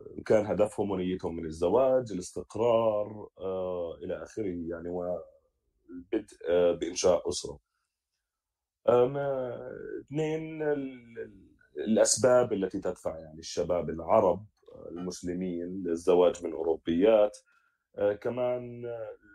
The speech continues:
أتمنى ممكن، آه، أحد يصححني، الفهم الخاطئ للدين، آه، من ناحية، آه، زواج الكتابيات حلال يعني. طبعًا زواج الكتابيات حلال، لكن بشروط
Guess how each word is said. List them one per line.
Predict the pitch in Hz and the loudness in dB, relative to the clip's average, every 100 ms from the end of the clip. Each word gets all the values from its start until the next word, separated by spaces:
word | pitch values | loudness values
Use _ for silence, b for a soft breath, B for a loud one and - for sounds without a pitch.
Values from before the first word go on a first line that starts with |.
| _ _ - - - - | _ _ -20 -18 -14 -6
أتمنى | 117 127 123 123 117 117 | 0 2 2 2 0 0
ممكن، | 123 117 - 98 98 | -6 -8 -4 -2 -2
آه، | 87 78 - - - - _ - - - | -4 -6 -10 -12 -14 -18 _ -20 -10 -4
أحد | - 104 | 2 2
يصححني، | 101 101 - 143 110 113 - _ _ _ - | 2 -2 0 -2 -2 -8 -12 _ _ _ -4
الفهم | 120 143 127 | 0 0 0
الخاطئ | 123 - 117 110 110 95 | -2 2 4 4 2 2
للدين، | 98 95 - 147 147 147 147 - _ _ _ - | -4 -6 -4 0 2 2 -2 -8 _ _ _ 0
آه، | 110 | 2
من | 117 117 117 | 2 0 0
ناحية، | 131 - 107 113 113 - | 0 0 0 -2 -2 -6
آه، | 98 101 101 98 | -2 0 -2 -4
زواج | 101 104 104 113 113 113 104 _ 110 | -4 0 2 4 2 -2 -6 _ -8
الكتابيات | 101 95 98 98 87 90 92 95 95 90 - | -8 -8 -4 -2 -2 -2 0 4 4 2 -2
حلال | - 85 90 85 76 | -12 -2 0 0 -4
يعني. | 71 69 - _ _ _ _ _ - | -12 -20 -20 _ _ _ _ _ -2
طبعًا | 127 135 | 0 0
زواج | 151 147 131 | 0 -2 -2
الكتابيات | 120 113 120 113 117 104 | -8 -6 -6 -4 -4 -6
حلال، | - 110 156 165 165 - - _ - | -6 -4 -2 -4 -8 -12 -18 _ -4
لكن | 117 139 131 | -4 -2 -6
بشروط | 120 123 123 127 127 - - | -4 -2 0 0 -2 -4 -20